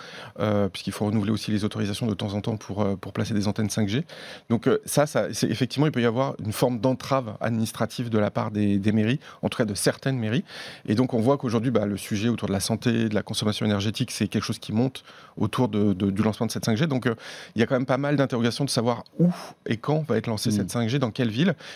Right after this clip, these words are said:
Speaker 1: Mais en tout cas, techniquement, euh, le dix-huit novembre, c'est la date de départ éventuellement de la cinq G dans des grandes villes en France d'ici, on suppose, donc la fin du mois de novembre au plus tôt, puis tout début décembre au plus tard.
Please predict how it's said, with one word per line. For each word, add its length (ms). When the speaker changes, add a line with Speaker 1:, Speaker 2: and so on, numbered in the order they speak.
Speaker 1:
Mais 80
en 80
tout 140
cas, 120
techniquement, 760
euh, 580
le 240
dix-huit 240
novembre, 360
c'est 300
la 100
date 340
de 160
départ 500
éventuellement 480
de 60
la 80
cinq 240
G 160
dans 180
des 140
grandes 200
villes 260
en 100
France 460
d'ici, 580
on 80
suppose, 380
donc 220
la 100
fin 180
du 120
mois 120
de 60
novembre 360
au 80
plus 200
tôt, 220
puis 100
tout 160
début 240
décembre 340
au 60
plus 140
tard. 180